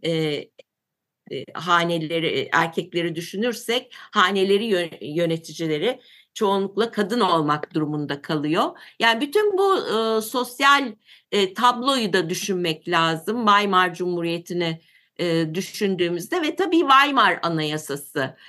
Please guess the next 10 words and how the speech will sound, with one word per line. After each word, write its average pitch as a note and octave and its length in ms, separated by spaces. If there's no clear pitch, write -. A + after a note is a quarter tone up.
Weimar, A#3+ 440
e, - 320
Anayasası F#3+ 1040
kadınlara A3 560
ve B3+ 40
erkeklere G3+ 880
eşit - 600
yurttaşlık G3 680
haklarını, E3 840
e, C#3+ 80